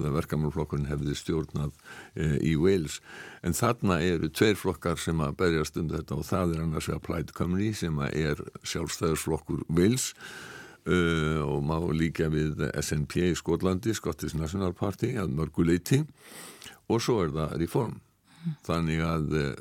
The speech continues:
Verkamannaflokkurinn er kominn í þriðja sæti í Wales. Þetta getur haft náttúrulega víðtækar afleiðingar ef að verður mjög mikið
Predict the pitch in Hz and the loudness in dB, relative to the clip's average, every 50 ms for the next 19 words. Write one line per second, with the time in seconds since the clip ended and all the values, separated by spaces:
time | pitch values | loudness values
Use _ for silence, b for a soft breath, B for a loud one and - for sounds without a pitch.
0 | - - - 80 98 123 127 - - 104 92 87 - 95 90 85 - 85 87 85 | -14 -10 -2 4 4 4 4 4 -2 -2 -2 -2 -2 -2 -4 -2 -2 -2 -2 -2
1 | 85 - - 85 82 80 78 71 - - - 95 98 107 107 95 85 - - 92 | -4 -4 -2 0 0 0 0 0 -2 0 2 2 2 4 4 2 2 2 0 -2
2 | 80 67 - 80 78 71 71 73 76 76 - - - - B B B B B B | -4 -2 -2 -2 0 0 0 0 0 -2 -2 -4 -8 -10 B B B B B B
3 | B B B B B B B B B - - - 107 123 139 131 - - 120 117 | B B B B B B B B B -8 4 6 6 6 6 4 0 0 0 2
4 | 107 - 110 101 - 101 98 107 117 113 - _ - - - - - - - - | 4 2 0 2 4 4 4 4 2 0 -2 _ -10 -12 -10 -10 -12 -14 -14 -12
5 | - - 92 87 87 104 127 143 - - 131 101 104 90 98 117 143 147 131 101 | -4 2 2 4 4 4 2 2 2 2 2 4 4 6 6 6 6 4 4 4
6 | 90 78 - 78 78 82 90 92 90 85 82 80 73 82 90 92 90 90 92 87 | 2 2 2 2 2 4 4 4 2 2 2 2 2 2 2 0 0 2 2 2
7 | 82 80 80 80 78 71 76 80 82 87 101 117 131 135 123 107 85 78 73 82 | 2 2 2 2 2 4 4 4 6 6 6 4 4 4 2 2 2 2 2 2
8 | 87 98 123 131 123 - - 80 76 | 2 2 2 2 0 -2 -2 -6 -6